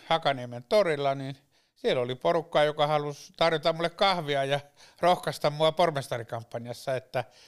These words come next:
mähän saan paljon enemmän myönteistä kuin kielteistä palautetta, siis ylivoimaisesti paljon enemmän, ja se on mukavaa.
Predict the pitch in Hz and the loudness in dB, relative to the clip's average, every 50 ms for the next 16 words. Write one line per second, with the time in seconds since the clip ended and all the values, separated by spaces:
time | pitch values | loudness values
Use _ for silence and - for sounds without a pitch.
0 | - - _ _ _ _ - 175 180 185 170 - - 151 143 - 196 190 170 151 | -20 -20 _ _ _ _ -2 -2 0 0 0 0 -2 -2 0 2 2 4 4 2
1 | 143 147 139 143 147 156 170 160 143 131 - - 127 120 - - 131 - 143 139 | 2 2 0 -4 -4 -2 0 0 0 0 -2 -4 -6 -6 -6 -8 -10 -10 -10 -6
2 | - 190 160 139 127 127 117 113 - 120 110 - 120 117 113 113 113 117 123 113 | -2 0 0 0 0 -4 -10 -10 -10 -12 -10 -6 -6 -4 -4 -4 -6 -8 -12 -12
3 | - - 117 110 120 110 - - 214 226 214 180 147 135 120 113 123 120 - - | -8 -8 -8 -6 -8 -12 -8 -6 -4 -2 -2 -2 -2 -2 -2 -4 -8 -14 -16 -18
4 | 120 - 123 123 120 120 120 113 113 110 110 110 110 113 117 - _ _ _ _ | -16 -12 -12 -10 -8 -10 -10 -10 -12 -12 -12 -12 -12 -12 -14 -14 _ _ _ _
5 | _ - - 190 131 113 123 147 147 - 139 117 107 98 - - | _ -10 -6 -6 -6 -6 -6 -6 -4 -4 -4 -4 -6 -10 -16 -20